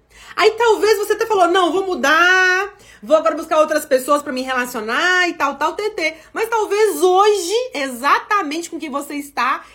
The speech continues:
esse alguém é exatamente o padrão que você tá acostumado. Aí você tá vindo, mas você ignora. Então isso aqui é um padrão. Ignorar é um padrão limitante.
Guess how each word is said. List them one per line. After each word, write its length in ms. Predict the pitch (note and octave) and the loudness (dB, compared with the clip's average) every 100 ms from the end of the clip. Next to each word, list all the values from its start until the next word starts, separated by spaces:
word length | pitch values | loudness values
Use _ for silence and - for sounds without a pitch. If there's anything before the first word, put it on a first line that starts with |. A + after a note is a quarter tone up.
| - | -6
esse 240 | C#4 E4 | -6 -2
alguém 480 | D4+ B3+ B3+ E4 - | -2 0 -4 -8 -10
é 160 | C4 D4 | -8 -6
exatamente 640 | D4+ D#4+ F#4+ F#4+ D#4+ F4 | -4 -4 -2 -2 -2 -2
o 40 | G4+ | 0
padrão 480 | G4+ G#4 D4+ F#4+ A#4 | 2 0 0 0 0
que 80 | |
você 180 | G#4+ G#4 | -2 -4
tá 120 | - | -8
acostumado. 720 | G4+ F#4+ G#4+ F#4 F#4 A4+ C#4 _ _ _ _ _ _ | -8 -8 -6 -6 -6 -6 -12 _ _ _ _ _ _
Aí 220 | - B3+ D4+ | -4 -4 -4
você 100 | E4+ | 0
tá 180 | E4+ | 2
vindo, 440 | B3+ A3 F#4 B4+ C#5+ C#5 _ _ | 2 0 0 2 -2 -4 _ _
mas 160 | C4+ D#4+ | -8 -6
você 60 | |
ignora. 500 | D#4+ F4 A#3 B3+ G#3 - _ _ A3 | -6 -2 -2 -2 -8 -18 _ _ -6
Então 220 | B3 C4 | -2 -2
isso 120 | C4+ | -4
aqui 100 | C4+ | -8
é 40 | |
um 60 | C4+ | -4
padrão. 500 | E4 F#4+ C#4 G#3 G#3 - | -2 -2 -4 -6 -10 -4
Ignorar 1040 | D4+ D4 A#3 C#4+ B3+ G#3+ G#3 A3+ - - | -2 -2 -2 -2 2 2 2 -2 -6 -12
é 120 | A#3+ A#3+ | -8 -8
um 100 | C#4+ | -2
padrão 420 | D4 A3 G#3 A3+ | -2 -2 -4 -6
limitante. 760 | A#3+ D4 - E3 - - - | -6 -8 -12 -14 -16 -18 -20